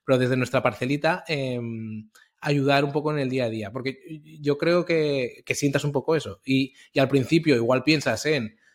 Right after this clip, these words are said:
"Pues voy a montar algo que ayude a la reforestación de los bosques". Y luego te das cuenta que eso es muy imposible y no es, no es muy difícil llevarlo a cabo,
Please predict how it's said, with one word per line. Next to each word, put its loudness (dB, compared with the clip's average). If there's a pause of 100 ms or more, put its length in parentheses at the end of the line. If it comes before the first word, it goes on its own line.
(140)
"Pues 0
voy 2
a 0
montar 0
algo 2
que 2
ayude 2
a 2
la 4
reforestación 4
de 6
los 4
bosques". 0
Y -20
luego -2
te 2
das 2
cuenta 0
que -6
eso -6
es -10
muy 2
imposible 2
y 0
no -4
es, -10
no -2
es -12
muy 2
difícil 2
llevarlo 4
a 0
cabo, 0